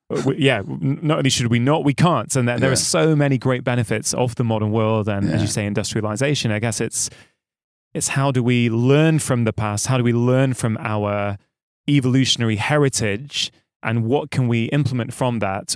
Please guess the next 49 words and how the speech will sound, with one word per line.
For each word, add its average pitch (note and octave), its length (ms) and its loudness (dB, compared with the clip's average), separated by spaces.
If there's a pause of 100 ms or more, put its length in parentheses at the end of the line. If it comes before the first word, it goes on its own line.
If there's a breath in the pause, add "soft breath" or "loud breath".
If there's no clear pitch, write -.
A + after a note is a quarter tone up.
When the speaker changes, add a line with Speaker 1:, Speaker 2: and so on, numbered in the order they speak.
(100)
Speaker 1:
within A#2 320 0
the A#2+ 80 0
constraints A2+ 500 -4
of A2 60 -4
the G#2 60 -2
modern G#2+ 240 -2
world? G#2 220 0
That, D3+ 260 -2
certainly C#3+ 240 0
that's B2+ 180 -2
how A2+ 140 0
I B2 120 2
see G#2+ 220 -2
it. - 220 -6
And A2 340 0 (600 loud breath)
you A2+ 60 0
mentioned, A2+ 540 0
uh, G#2 180 -2
Johan A2+ 240 2
Hari's B2 380 0
new G#2+ 120 0
book, G#2+ 240 -2
and G2+ 280 -2 (360 loud breath)
I B2 140 0
write A2+ 340 -2
a - 140 -4
huge B2 280 -2
quarter D3+ 500 2
of A#2 200 -2
my B2 440 2
book C#3 200 2
on A#2 120 -2
stress A2+ 320 -2
is G#2 100 -2
about A#2+ 380 0
relationships C#3+ 680 -2
and G#2+ 80 -2
Speaker 2:
Yeah. G#2 160 0
Speaker 1:
our, G#2 200 -2 (280 soft breath)
Speaker 2:
Yeah. F2 180 0 (120)
Speaker 1:
our G#2+ 160 0
lack C3 360 -2
of C3+ 140 -2
connection B2 600 0
these G#2+ 240 -2
days. G2 400 -2 (340 loud breath)
We've A#2 140 0
been G#2 180 0
told D3 440 0